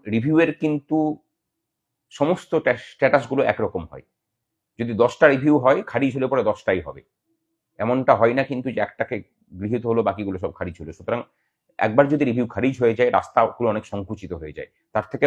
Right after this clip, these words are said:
ভালো হচ্ছে রিভিউগুলো দেখে নেওয়া হোক, তারপরে আপনারা সিদ্ধান্ত নেবেন। মানে আমাদের সিদ্ধান্ত নেওয়ার কথা বলেছিলেন এবং উনি তার জন্য রাস্তা বলে দিয়েছিলেন। আমি সেগুলো আর স্ট্র্যাটেজিক্যাল কারণে কিছু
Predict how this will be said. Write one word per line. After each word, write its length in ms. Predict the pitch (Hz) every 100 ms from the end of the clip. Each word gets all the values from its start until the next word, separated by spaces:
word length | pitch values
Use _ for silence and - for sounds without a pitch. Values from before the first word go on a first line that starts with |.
| 98
ভালো 140 | 113 151
হচ্ছে 200 | 135 - 113
রিভিউগুলো 360 | 107 120 120 104
দেখে 140 | 98 131
নেওয়া 160 | 123 120
হোক, 120 | 151 - _ _ _ _ -
তারপরে 300 | 104 - 117 143
আপনারা 200 | 120 104 85
সিদ্ধান্ত 300 | 80 82 80
নেবেন। 180 | 73 65 - _ _ _ _ _ _ _ _ _ _ _ _
মানে 140 | 127 117 - -
আমাদের 200 | 131 131 127
সিদ্ধান্ত 260 | 127 117 107
নেওয়ার 260 | 101 98
কথা 140 | 101 110
বলেছিলেন 340 | 104 113 220
এবং 100 | 240 180
উনি 80 | 170
তার 120 | 160 143
জন্য 120 | 147
রাস্তা 300 | 139 110 - 123
বলে 100 | 123 135
দিয়েছিলেন। 240 | 135 196 170
আমি 80 | -
সেগুলো 200 | 127 131 135
আর 60 | - _ _ _ -
স্ট্র্যাটেজিক্যাল 440 | 110 110 117 117 104
কারণে 180 | 104 104
কিছু 180 | 110